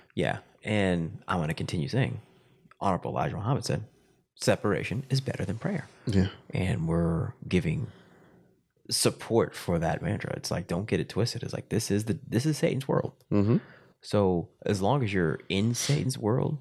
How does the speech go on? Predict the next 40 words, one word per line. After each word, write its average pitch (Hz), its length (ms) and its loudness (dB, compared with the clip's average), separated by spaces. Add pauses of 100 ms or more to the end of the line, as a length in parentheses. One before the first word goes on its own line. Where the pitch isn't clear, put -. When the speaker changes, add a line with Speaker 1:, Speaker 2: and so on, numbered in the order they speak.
(1040)
Speaker 1:
don't 123 220 2
have 151 260 2
any 120 300 0
high 123 260 0
expectations 120 720 0
about - 280 -2
being 90 300 0
operating 101 420 -2
at - 120 -4
your - 80 -12
fullest - 240 0
potential. 113 420 -4 (220)
Speaker 2:
No. 202 240 6 (380)
Speaker 1:
So, - 300 0 (300)
and 107 100 0
you 107 120 4
and 120 100 4
I 117 120 2
are 110 40 2
both 92 380 0
working 147 260 2
in 98 100 2
Satan's 135 280 0
world, 135 240 2 (420)
period. 147 300 0 (200)
Speaker 2:
You 120 140 0
can 269 180 2
operate 226 360 2
at 185 100 4
a 156 80 6
high 175 160 2
level, 160 400 2 (100)
Speaker 1:
Yeah. 135 180 4 (260)
Speaker 2:
but 107 120 2
you 110 60 -2
can't 156 220 4
operate 156 420 2 (240)
at 117 220 0
your 107 100 4
optimum. 101 500 2